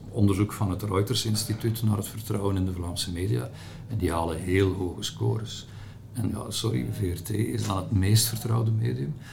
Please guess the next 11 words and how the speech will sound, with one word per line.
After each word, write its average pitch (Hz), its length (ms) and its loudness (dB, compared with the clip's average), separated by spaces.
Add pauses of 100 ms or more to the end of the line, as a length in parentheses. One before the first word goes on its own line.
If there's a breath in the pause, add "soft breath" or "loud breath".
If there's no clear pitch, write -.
(200 loud breath)
Dat 117 160 0
zit 98 200 -4
boven 110 260 4
de 95 60 2
vijfenzeventig 101 680 -2
procent. 117 480 -2
Ons 104 160 -2
eigen 104 200 -2
onderzoek 107 360 -4
suggereert 104 420 -2
zelfs - 280 -6